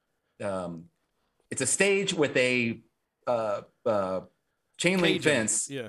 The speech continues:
Speaker 1: Yeah, a la, like, fucking Roadhouse.
Speaker 2: Roadhouse. Yep.
Speaker 1: Yeah. Um, and so she's playing with her band called Cherry Bomb, which is, you know, Runaways reference, I'm assuming.
Speaker 2: I, I, that's what I thought of too. Yeah.
Speaker 1: Yeah.
Speaker 2: It's all
Speaker 1: And
Speaker 2: girl
Speaker 1: so it's,
Speaker 2: band.
Speaker 1: yeah, it's this rad all girl band,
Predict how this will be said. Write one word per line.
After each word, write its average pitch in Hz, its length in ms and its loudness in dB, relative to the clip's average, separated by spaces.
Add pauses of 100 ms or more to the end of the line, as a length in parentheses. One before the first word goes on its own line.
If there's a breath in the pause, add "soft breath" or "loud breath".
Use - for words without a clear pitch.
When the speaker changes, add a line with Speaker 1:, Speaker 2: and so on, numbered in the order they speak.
(100)
Speaker 1:
Yeah, 120 380 2
a 143 160 6
la, 147 340 4
like, 123 280 2
fucking 135 220 2
Roadhouse. 123 720 2
Speaker 2:
Roadhouse. - 120 -18
Yep. 131 140 4
Speaker 1:
Yeah. 139 280 2 (420)
Um, 117 500 0 (800)
and 139 320 0 (120)
so 170 160 2
she's 220 180 0
playing 196 260 2
with 170 80 2
her 175 160 2
band 135 340 2
called 120 280 2
Cherry 208 240 2
Bomb, 92 360 0
which 104 160 -8
is, 107 200 -10
you 104 80 -8
know, 101 100 -12
Runaways 92 380 -2
reference, 90 320 -6
I'm 92 100 -6
assuming. 92 480 -2 (400 soft breath)
Speaker 2:
I, 151 260 -2
I, 156 160 0
that's 151 200 -4
what 143 100 0
I 139 120 0
thought 123 220 0
of 113 120 -4
too. 113 320 -6
Yeah. 110 200 -8 (200)
Speaker 1:
Yeah. 196 240 2
Speaker 2:
It's - 100 -8
all 170 200 4
Speaker 1:
And 196 80 4
Speaker 2:
girl 175 80 4
Speaker 1:
so 165 80 2
it's, 147 100 2
Speaker 2:
band. 135 300 2 (300)
Speaker 1:
yeah, 277 120 4
it's - 100 0
this 170 160 -2
rad 196 340 2
all 185 200 4
girl 170 240 2
band, 156 480 2